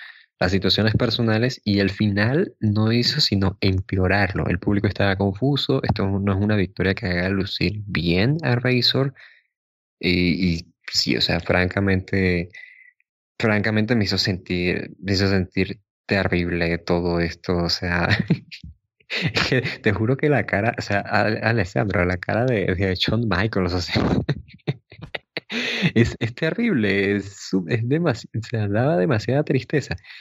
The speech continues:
Ya voy a ver si, si luego ha-, hago un tweet al respecto, porque es que realmente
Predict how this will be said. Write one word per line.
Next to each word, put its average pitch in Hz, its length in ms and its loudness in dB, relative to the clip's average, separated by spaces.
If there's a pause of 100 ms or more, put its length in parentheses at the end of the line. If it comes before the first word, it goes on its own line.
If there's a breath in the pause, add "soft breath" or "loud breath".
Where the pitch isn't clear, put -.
(320 loud breath)
Ya 120 480 2 (260)
voy 113 200 2
a 135 100 2
ver 135 180 0
si, 127 260 0
si 104 160 -2
luego 113 280 2
ha-, 123 140 0
hago 110 240 2
un 117 100 0
tweet 120 240 -2
al 117 100 2
respecto, 104 760 0
porque 90 220 -2
es - 140 -6
que 107 200 0
realmente 101 920 2